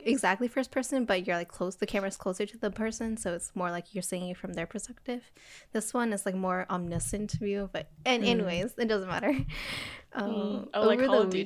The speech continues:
Speaker 1: weekend
Speaker 3: <laughs>
Speaker 1: Okay, yeah, kinda like Call of Duty.
Speaker 3: <laughs>
Speaker 1: Mm-hmm. But over the weekend, uh, I finished The Untamed, all fifty episodes. <laughs> Yeah,
Speaker 2: How?
Speaker 1: that's, it was so good. Like, I couldn't stop watching it, so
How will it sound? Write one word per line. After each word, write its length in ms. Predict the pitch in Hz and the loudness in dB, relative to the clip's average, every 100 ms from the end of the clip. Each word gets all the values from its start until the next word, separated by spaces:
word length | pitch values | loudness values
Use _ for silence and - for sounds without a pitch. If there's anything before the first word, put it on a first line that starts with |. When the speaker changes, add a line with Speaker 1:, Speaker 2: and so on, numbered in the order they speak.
| 196 | -2
Speaker 1:
weekend 360 | 196 190 202 - - - _ _ _ _ _ | -4 -6 -8 -6 -8 -10 _ _ _ _ _
Speaker 3:
<laughs> 180 | - 453 | 10 10
Speaker 1:
Okay, 240 | 214 226 190 | 10 4 6
yeah, 180 | 180 | 6
kinda 240 | 185 220 240 | 6 0 0
like 80 | 269 | 0
Call 220 | 247 202 | 2 2
of 60 | |
Duty. 400 | 185 170 339 392 202 | 2 0 2 2 0
Speaker 3:
<laughs> 60 | 233 | -2
Speaker 1:
Mm-hmm. 340 | 208 196 208 226 _ _ - - _ - 480 - - - | -2 -2 -4 -8 _ _ -20 -20 _ -12 -10 -10 -14 -4
But 120 | - | 2
over 180 | 240 285 | 4 6
the 80 | 277 | 6
weekend, 480 | 208 214 180 175 170 | 6 2 0 -2 -6
uh, 360 | 247 180 170 170 | -2 0 0 -2
I 120 | 226 | -2
finished 540 | 233 254 254 285 - - | 4 6 8 6 2 2
The 120 | 247 | 4
Untamed, 600 | 233 - 214 202 196 196 | 4 4 2 2 -2 0
all 160 | 226 220 | 2 2
fifty 360 | 226 240 262 220 | 2 -2 0 2
episodes. 760 | 262 240 - 190 202 269 - - - - _ - _ - | 2 0 2 4 4 2 0 -2 -12 -20 _ -20 _ -10
<laughs> 120 | - - - - - - _ - | -8 -6 -8 -10 -14 -18 _ -4
Yeah, 60 | 220 | 10
Speaker 2:
How? 680 | - 247 311 285 262 233 214 | 12 12 12 12 10 10 10
Speaker 1:
that's, 240 | 233 - - | 8 6 4
it 80 | |
was 200 | 254 311 | 4 4
so 340 | - - - 196 | 0 -2 0 2
good. 240 | 196 185 | 4 2
Like, 140 | 185 185 | 2 2
I 100 | 208 | 2
couldn't 360 | - 240 262 | 4 4 2
stop 260 | 269 233 208 | 0 0 2
watching 300 | 185 - 190 | 0 -2 -6
it, 240 | 180 - | -8 -10
so 360 | - 185 180 | -8 -6 -6